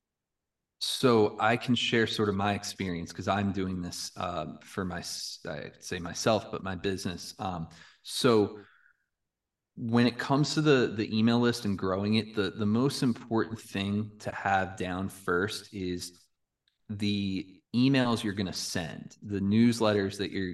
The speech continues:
that you're gonna put out. You can call them newsletters or not, but they have to be valuable. Um, and, and a lot of people, I think they worry first about growing the list 'cause they're like, "I have a really small list," or, "I don't have a list and I need to get one." And that's true.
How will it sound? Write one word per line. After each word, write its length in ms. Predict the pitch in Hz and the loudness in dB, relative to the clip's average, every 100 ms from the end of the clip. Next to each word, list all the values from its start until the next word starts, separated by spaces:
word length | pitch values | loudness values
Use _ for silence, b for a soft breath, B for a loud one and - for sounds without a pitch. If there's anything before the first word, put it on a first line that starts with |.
| - | -6
that 160 | 98 - | -6 -4
you're 120 | 95 | -4
gonna 140 | 98 | -6
put 220 | 98 104 | -6 -6
out. 320 | 92 85 85 87 | -4 -4 -6 -6
You 80 | |
can 140 | 90 92 | -8 -4
call 200 | 104 101 | 0 2
them 160 | 101 | 0
newsletters 440 | 98 95 95 90 87 | -2 -2 -4 -4 -6
or 100 | 87 | -6
not, 400 | 90 87 - - | -6 -8 -10 -8
but 220 | 87 - b b b _ | -6 -8 b b b _
they 420 | 104 101 113 135 | -12 0 4 4
have 420 | 135 120 113 117 - | 2 2 0 -2 -2
to 500 | 110 107 101 101 101 - _ 110 | 2 2 2 -2 -8 -20 _ -6
be 160 | 107 98 | -2 -2
valuable. 760 | 95 87 87 80 - - - _ _ _ _ | 0 -2 -2 -6 -12 -16 -20 _ _ _ _
Um, 400 | 104 98 95 92 - | 0 0 0 -4 -2
and, 220 | 107 101 - | -2 -2 -4
and 140 | 107 | -2
a 60 | 107 | 0
lot 240 | 104 113 | 4 4
of 80 | 135 | 4
people, 260 | - 135 131 | 0 0 2
I 100 | 113 | 2
think 300 | 110 113 110 - | 2 -2 -2 -12
they 180 | 120 107 | -2 -2
worry 480 | 95 101 107 123 120 - - - | 0 2 4 4 2 -4 -18 -4
first 520 | 107 101 107 - - | 4 4 4 0 -6
about 360 | 107 98 92 - | -6 -2 -2 -2
growing 420 | - 92 95 107 | -6 -4 -2 0
the 60 | 113 | 2
list 280 | 120 120 - | 2 0 -4
'cause 140 | 98 | -4
they're 120 | 104 | -2
like, 220 | 98 92 | -2 -2
"I 80 | 95 | -2
have 420 | 95 101 98 98 | -2 -2 -2 -4
a 60 | 95 | -8
really 260 | 95 107 113 | -2 0 0
small 400 | - 113 104 101 | 0 0 0 -2
list," 360 | 101 98 - | -4 -4 -4
or, 100 | 92 | -6
"I 40 | 87 | -4
don't 300 | 104 104 - | -2 -2 0
have 240 | 110 98 | -2 -2
a 40 | |
list 280 | 95 98 - | -4 -6 -8
and 80 | 92 | -8
I 60 | 87 | -8
need 180 | 90 - | -10 -10
to 60 | |
get 260 | 92 92 - | -6 -6 -6
one." 140 | 85 | -10
And 100 | 95 | -6
that's 220 | 104 - | -8 -8
true. 440 | - - 135 85 | -12 -2 0 0